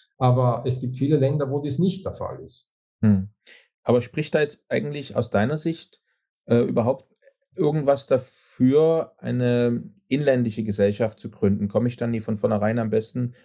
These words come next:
Speaker 2: Wohnsitz Paraguay, aber ich gründe eine Auslandsgesellschaft, zum Beispiel
Speaker 1: Ja.
Speaker 2: in Großbritannien oder in anderen europäischen Ländern sogar vielleicht?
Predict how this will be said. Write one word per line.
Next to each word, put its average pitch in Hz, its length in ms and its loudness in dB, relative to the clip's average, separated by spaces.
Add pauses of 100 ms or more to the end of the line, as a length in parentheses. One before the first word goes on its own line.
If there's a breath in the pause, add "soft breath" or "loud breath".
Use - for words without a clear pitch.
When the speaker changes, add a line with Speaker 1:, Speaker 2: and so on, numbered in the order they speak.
(140 soft breath)
Speaker 2:
Wohnsitz 110 440 2
Paraguay, 123 800 0
aber 110 220 -6
ich 117 160 -12
gründe 113 340 -2
eine 104 440 2 (500)
Auslandsgesellschaft, 113 1120 -2
zum 113 220 4
Beispiel 95 920 -2
Speaker 1:
Ja. - 140 2
Speaker 2:
in 95 260 2
Großbritannien 98 1000 0
oder 87 580 -2
in 95 220 0
anderen 98 380 -4
europäischen 95 520 -2
Ländern 110 300 2
sogar - 260 -14
vielleicht? - 280 -14